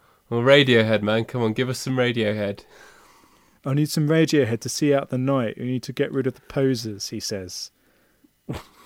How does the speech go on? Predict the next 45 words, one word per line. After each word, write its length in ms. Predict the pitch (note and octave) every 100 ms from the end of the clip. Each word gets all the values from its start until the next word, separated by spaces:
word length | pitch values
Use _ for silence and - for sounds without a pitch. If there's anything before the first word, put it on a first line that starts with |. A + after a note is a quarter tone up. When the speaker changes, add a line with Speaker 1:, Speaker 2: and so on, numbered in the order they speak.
| - _ _ _ _ - G4 - _ _ _ B3 - _ - _ - - - F3+ - - - - - -
Speaker 1:
Yeah, 160 | A2+
so 160 | G2+ A#2
you're 120 | A2+
right. 140 | G#2+ B2
Maybe 240 | D#3 F3+
we're 200 | E3+ C#3+
being 200 | C#3 B2
unkind 520 | A2+ G#2+ G#2+ G2+ F#2+
to 80 | G2
this 200 | F#2 -
guy, 260 | - F#2+ F#2
who 140 | G#2
apparently 440 | A2 F3+ E3 C#3+
is 100 | C3
from 240 | - C3 A#2+
New 160 | A#2
Zealand. 460 | A2 G#2 F#2+ F2 E2+
So, 360 | - G#2 A2 G2+ - _ -
considering 500 | C#3 C#3 F3+ D#3+ A#2+
that, 180 | A#2 F#2+
I 100 | G2
think 180 | A2+ G#2
his 160 | A#2+ B2
accent 360 | G#2 - A#2
wasn't 280 | A2+ A2 F#2
too 160 | - F#2+
bad. 380 | F#2 D#2 - - _ _ -
Speaker 2:
He's 200 | D#3 C#3
a 60 |
very 280 | C#3+ E3+ D#3
handsome 460 | B2 C#3+ - B2 A#2
man, 320 | A2+ F#2+ F#2
whereas 280 | F#2+ G2 A2
Milo 360 | A2 A2 G#2+
Yiannopoulos 520 | G#2 G#2 F#2 G2+ F#2+
is 140 | G#2 A2 - _ -
actually 440 | A#2+ - A2 G#2+
a 80 | G2+
very 280 | G#2 G2+ A2+
ugly 360 | A2+ G#2+ G#2+
person, 400 | - A2 G2+ G#2
both 200 | G2+ G2
inside 420 | G#2+ G2+ - G2+ G#2+
and 220 | G#2+ F#2
out. 260 | F2 F2